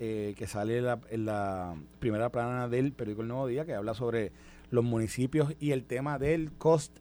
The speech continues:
share. La parte, la parte que tiene que cubrir el Estado o tiene que cubrir el, el, el,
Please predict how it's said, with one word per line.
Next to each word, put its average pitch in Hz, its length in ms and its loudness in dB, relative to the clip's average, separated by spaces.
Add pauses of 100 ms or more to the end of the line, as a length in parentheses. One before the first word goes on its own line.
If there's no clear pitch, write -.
share. 151 520 -4 (500)
La 120 160 -4
parte, 139 520 0
la 117 120 -4
parte 131 320 4
que 127 140 0
tiene 123 240 2
que 139 80 -2
cubrir 135 240 6
el 139 80 4
Estado 127 520 2
o 120 160 -2
tiene 110 160 -4
que 107 40 -6
cubrir 117 200 0
el, 123 160 -2
el, 107 540 0
el, 90 600 -4